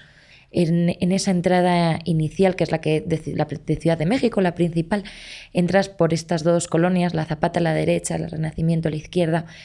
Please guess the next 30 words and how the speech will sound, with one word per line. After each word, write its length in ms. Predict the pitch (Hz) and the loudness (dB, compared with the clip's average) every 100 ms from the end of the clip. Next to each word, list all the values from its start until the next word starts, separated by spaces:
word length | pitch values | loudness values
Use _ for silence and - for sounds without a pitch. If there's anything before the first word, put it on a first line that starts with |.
| - _ | -20 _
todas 520 | - 208 196 180 160 - | 4 4 4 2 0 0
enlodadas, 680 | 175 160 156 170 165 160 - | 0 2 2 2 4 0 0
coches 480 | 196 190 175 160 | 0 0 0 -4
volcados, 720 | 165 156 - 175 165 165 160 - - - _ | -2 -4 0 2 4 4 2 -4 -18 -20 _
todavía 380 | 175 175 180 185 | 0 2 4 4
ahí 180 | 180 180 | 4 4
había, 380 | 175 175 170 | 4 4 2
por 120 | - - | -2 -6
supuesto, 320 | - 170 175 | -4 -4 -2
todos 300 | - 190 185 | 2 4 4
los 200 | 170 170 | 2 0
ar-, 160 | 165 - | -2 0
árboles 460 | 170 165 170 156 | -2 0 0 -2
tirados. 520 | - 156 170 165 165 - - _ | -2 0 2 2 0 -6 -20 _
Solo 240 | - 214 196 | -2 2 4
había 240 | 185 196 | 4 4
un, 480 | 185 185 180 175 - _ - | 2 0 -2 -6 -12 _ -4
un 120 | 196 | -2
carril 400 | 170 151 185 175 | -2 0 0 0
de 60 | |
entrada 360 | 160 160 170 170 | -2 -2 0 0
y 60 | 160 | -2
de 100 | 156 | -4
salida. 540 | 151 160 170 165 - - _ _ _ _ - - - - - | 0 2 2 0 -4 -16 _ _ _ _ -20 -20 -18 -20 -2
Eso 200 | 190 220 | 2 6
era 200 | 208 202 | 6 4
como 220 | 175 165 | 4 2
a 40 | 156 | 2
la 100 | 151 | 2
entrada, 520 | 160 180 180 220 | 2 2 2 0